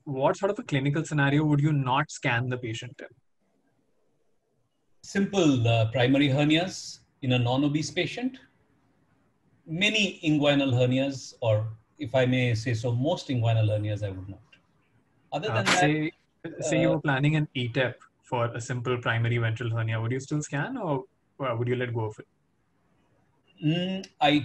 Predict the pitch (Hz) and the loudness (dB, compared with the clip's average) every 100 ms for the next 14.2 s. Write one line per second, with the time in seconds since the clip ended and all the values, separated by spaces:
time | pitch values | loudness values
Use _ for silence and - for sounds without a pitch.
0 | - 196 277 277 247 185 220 - 139 139 | -2 -2 0 2 0 -2 -4 -2 2 2
1 | 139 190 180 185 175 190 180 190 185 208 | 2 -2 0 0 0 -4 -4 -4 -4 -6
2 | 254 254 - - _ _ _ - 131 127 | -6 -6 -10 -18 _ _ _ 2 6 6
3 | 120 - 135 135 123 151 170 185 202 196 | 4 4 6 6 2 2 0 -2 -4 -6
4 | 208 202 233 - - 143 143 139 - 143 | -4 -6 -6 -10 -16 0 0 0 -4 2
5 | 135 131 - 139 135 131 - _ _ - | 4 4 2 0 -2 -6 -14 _ _ -10
6 | 180 175 180 156 143 143 156 147 143 123 | -4 -2 0 2 2 0 0 2 2 -2
7 | - 127 131 135 131 - _ - 117 151 | -4 0 2 2 0 -6 _ -6 2 2
8 | 131 110 - _ _ - 127 123 123 - | 2 -6 -16 _ _ -2 2 2 0 -4
9 | _ 120 123 110 127 131 123 - 123 113 | _ -10 -6 0 4 4 2 -2 -4 -2
10 | 147 127 107 - - - 117 123 123 117 | 2 2 0 -4 -16 -10 -4 -2 0 0
11 | 113 110 117 113 113 117 107 131 120 120 | 0 2 2 2 0 0 0 0 0 -2
12 | - 107 110 - _ _ _ 113 110 113 | -2 -4 -4 -10 _ _ _ -2 0 0
13 | - 170 202 180 175 180 180 165 165 165 | -2 -4 2 4 4 4 2 0 0 0
14 | 165 185 | 0 -2